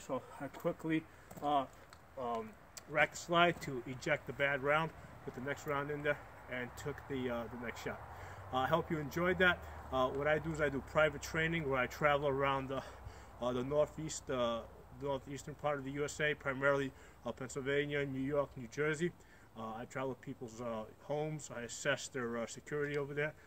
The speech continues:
Um, I train people on their properties. I train them at their local ranges.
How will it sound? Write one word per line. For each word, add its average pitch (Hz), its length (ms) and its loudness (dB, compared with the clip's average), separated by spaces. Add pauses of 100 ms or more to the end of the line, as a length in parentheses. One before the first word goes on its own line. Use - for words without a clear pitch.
(320)
Um, 110 300 -2 (440)
I 131 40 -8
train 139 220 -6
people 143 280 -8
on 135 160 -4
their 127 100 0
properties. 165 760 2
I 120 80 -8
train 131 240 -6
them 131 100 -6
at 123 100 -4
their 123 120 -6
local 131 320 -2
ranges. 151 580 0